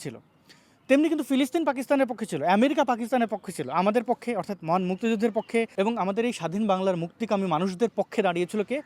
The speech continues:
ভারত, রাশিয়া, ইসরায়েল সহ অন্যান্য দেশ। অর্থাৎ আমাদের শত্রু মিত্র, সেটা কিন্তু উনিশশো একাত্তরেই নির্ধারিত হয়েছে। তারপরেও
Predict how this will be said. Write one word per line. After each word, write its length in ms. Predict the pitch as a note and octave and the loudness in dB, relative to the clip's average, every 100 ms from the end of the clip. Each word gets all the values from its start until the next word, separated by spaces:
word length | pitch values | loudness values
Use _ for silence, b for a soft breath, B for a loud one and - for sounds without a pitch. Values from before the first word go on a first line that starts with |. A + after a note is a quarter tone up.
| b b C#3+ | b b -2
ভারত, 240 | E3+ F3 G#3+ _ _ _ _ - | 4 4 4 _ _ _ _ -2
রাশিয়া, 440 | D3 D#3+ A3 G3+ G#3 - - _ | 0 0 0 0 -2 -10 -20 _
ইসরায়েল 380 | F#3+ F3 F#3+ F#3+ F3+ | -2 0 2 0 0
সহ 120 | F3+ A3 D#3 | -2 0 -2
অন্যান্য 240 | D#3 C#3+ | -2 -4
দেশ। 200 | A#2 A#2 - - b b b b - | -8 -12 -14 -18 b b b b -2
অর্থাৎ 180 | A#3 C4+ | 2 2
আমাদের 200 | B3 C#4 C#4+ - | 2 0 -6 0
শত্রু 300 | A#3 - D#4 C#4 | 0 4 4 4
মিত্র, 240 | C4+ - D4+ D#4 | 2 2 0 2
সেটা 160 | C4+ C4 | 0 -2
কিন্তু 140 | C4 C4+ | 0 0
উনিশশো 200 | B3 B3+ | 0 0
একাত্তরেই 440 | B3 B3+ D4 C#4+ A#3 C#3+ F3+ | 0 0 2 0 0 -4 -2
নির্ধারিত 340 | G3+ G#3 A3 E3 | 0 4 4 2
হয়েছে। 200 | C3 - - _ _ | -4 -8 -20 _ _
তারপরেও 380 | G#3 F3+ B3 C4 | 2 4 2 4